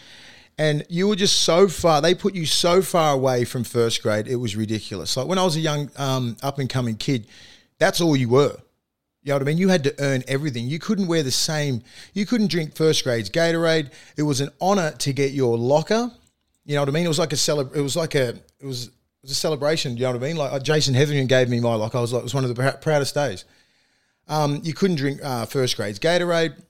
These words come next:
There was just levels to shit. Now these kids are coming out and pretty much just going straight into that. So there's no culture being built. Like, when you played for the Bulldogs, it was an, it was an honour, first of all, to play for Bulls. And regardless if you're coming first or last,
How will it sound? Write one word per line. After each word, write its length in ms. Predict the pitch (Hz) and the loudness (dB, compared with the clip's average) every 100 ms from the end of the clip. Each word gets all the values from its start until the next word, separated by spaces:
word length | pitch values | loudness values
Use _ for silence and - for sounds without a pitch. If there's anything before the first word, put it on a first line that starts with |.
| - | -8
There 120 | 156 | -2
was 100 | 143 | 0
just 200 | 180 - | 0 -2
levels 480 | 123 135 175 175 139 | 0 2 4 2 0
to 120 | 127 | -2
shit. 280 | 117 - 90 - | -2 -2 -6 -10
Now 220 | 135 151 | -4 -2
these 200 | 175 160 | 0 -2
kids 280 | - 151 135 | 0 -2 -2
are 40 | 127 | -2
coming 320 | 135 123 117 | -2 0 0
out 220 | 117 110 _ _ _ _ _ | -2 -6 _ _ _ _ _
and 180 | 143 127 | -8 -6
pretty 200 | - 170 | -2 -2
much 180 | 165 131 | -2 -2
just 160 | 131 - | -2 0
going 260 | 135 127 | 0 0
straight 440 | 117 - 156 143 135 | 0 0 2 0 0
into 280 | 135 139 | -4 -2
that. 160 | 113 95 | -2 -2
So 120 | - | -2
there's 180 | 135 131 | -2 -2
no 180 | 180 196 | 0 0
culture 420 | - 143 160 147 | 2 0 0 -2
being 300 | 123 127 110 | 0 -2 -2
built. 340 | 98 135 113 - - - - - | -2 -2 -2 -8 -20 -20 -20 -10
Like, 200 | 143 - - | -8 -8 -8
when 220 | 160 208 | -2 0
you 100 | 208 | 0
played 320 | - 175 180 | 0 0 2
for 100 | 165 | 0
the 80 | 143 | -4
Bulldogs, 540 | 131 147 143 117 113 - | 0 0 2 0 -2 -6
it 160 | 147 | -4
was 180 | 143 120 | -2 -2
an, 180 | 123 - _ | -4 -6 _
it 40 | 147 | -6
was 120 | 113 | -6
an 60 | - | -2
honour, 240 | 175 190 | 0 2
first 340 | - 147 180 - | 0 0 0 0
of 80 | 123 | -2
all, 160 | 113 | -4
to 180 | 98 123 | -6 -6
play 160 | 113 117 | 0 0
for 80 | 101 | -2
Bulls. 280 | 107 107 117 | -8 -6 -6
And 120 | 135 | -4
regardless 320 | 143 185 208 | 0 0 0
if 60 | 185 | -2
you're 80 | 180 | -2
coming 320 | 165 151 123 | 0 0 -2
first 400 | - 147 170 - | -2 0 0 -2
or 140 | 147 127 | -2 0
last, 420 | 131 135 113 | 0 -2 -6